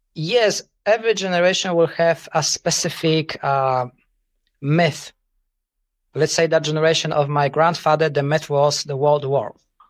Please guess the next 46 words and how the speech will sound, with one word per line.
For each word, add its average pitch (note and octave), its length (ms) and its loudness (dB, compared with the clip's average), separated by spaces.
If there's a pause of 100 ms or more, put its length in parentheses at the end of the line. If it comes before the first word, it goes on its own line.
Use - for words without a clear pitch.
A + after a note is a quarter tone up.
(300)
So C3 280 -2
that C#3+ 160 2
it D3 80 4
was, D3 220 -2
that C#3+ 180 0
they C#3+ 100 2
were C#3 100 0
very D3 220 2
occupied C3+ 400 -2
on B2+ 140 -2
this, E3 160 0
and C#3 160 0
that D3+ 180 2
was D3 180 -4
what C3+ 220 -4
dominated C#3+ 540 -2
their C3 100 2
life. A#2 340 -2 (460)
But, D#3+ 500 0 (120)
uh, D#3 320 4 (640)
if E3+ 180 -4
you E3+ 60 -6
think A3 240 -2
about F#3 300 2
it, F3+ 80 -2
if E3+ 80 -6
you E3 60 -8
speak F#3+ 300 -6
to E3+ 100 -8
someone, E3 680 0
um, D3+ 340 -2 (460)
you F3 180 -2
will G3 100 2
find F#3+ 440 2
a E3+ 80 -2
connection E3+ 520 -2
to C3 60 2
that C3 140 0
person. - 380 -8
Both F3 280 2
of D#3+ 180 2
you, E3+ 80 0
for D3+ 180 0
example, D3+ 340 -4
may C#3+ 280 -2
think D3 480 -8